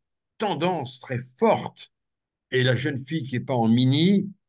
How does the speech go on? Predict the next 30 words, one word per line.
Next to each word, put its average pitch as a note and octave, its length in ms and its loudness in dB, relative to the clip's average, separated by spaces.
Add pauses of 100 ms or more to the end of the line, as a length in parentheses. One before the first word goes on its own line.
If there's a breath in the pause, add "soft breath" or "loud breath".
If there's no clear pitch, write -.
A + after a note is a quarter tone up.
(200)
bon, G2+ 300 -6
elle E2+ 100 -6
n'est F2+ 80 -8
pas, G2+ 440 2
elle F#2 80 -4
est F2 60 -6
pas G#2 160 -2
à - 20 2
la B2 100 0
mode C#3+ 300 0
à F#2 60 -6
l'époque, F#2 460 -10
si - 160 -20
vous D#2+ 60 -20 (100)
voulez. - 220 -18 (1160)
Mais E3 120 2
aujourd'hui, F3+ 680 2 (680)
le F3 200 -2
court, F3 480 -4
le E3+ 140 2
long, F3 400 -2
le D#3+ 200 -4
large, E3 580 -6
l'étroit, F3 800 -2
le D3+ 140 -4
sexy, F3 840 -4
euh, C#3+ 120 -2
le C#3+ 140 -6
vintage, F3 720 -4
euh, C3+ 420 -4